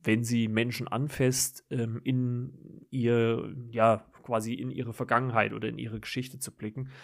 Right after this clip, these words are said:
was ich eigentlich ganz interessant fand. Und, ähm, ich muss auch sagen, rein produktionstechnisch sah das eigentlich auch sehr gut aus. Und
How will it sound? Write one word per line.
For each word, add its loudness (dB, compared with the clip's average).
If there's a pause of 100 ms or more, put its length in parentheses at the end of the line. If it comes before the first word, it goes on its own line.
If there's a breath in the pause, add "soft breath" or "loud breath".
(260 loud breath)
was -4
ich -2
eigentlich -4
ganz -2
interessant -4
fand. -4 (600 loud breath)
Und, 0
ähm, -2 (800)
ich -6
muss 0
auch 4
sagen, 2
rein 0
produktionstechnisch -4
sah 0
das -2
eigentlich -4
auch -4
sehr -2
gut -8
aus. 0
Und -12